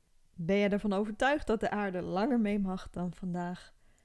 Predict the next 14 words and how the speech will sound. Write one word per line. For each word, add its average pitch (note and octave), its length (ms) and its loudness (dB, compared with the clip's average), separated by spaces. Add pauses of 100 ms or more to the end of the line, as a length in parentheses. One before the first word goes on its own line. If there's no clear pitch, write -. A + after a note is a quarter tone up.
(540)
En G3 300 -6
zoek F#3+ 320 -4
jij A#3 120 2
iemand G#3 480 0
die F#3 200 -2
werk G3+ 260 0
kan A3 180 0
maken F#3+ 520 -4
van F3+ 300 -6
jouw F#3 240 -8
taal? - 380 -8 (800)
Nationaal A3 720 2 (360)
en C#4+ 180 2
internationaal, G#3+ 880 0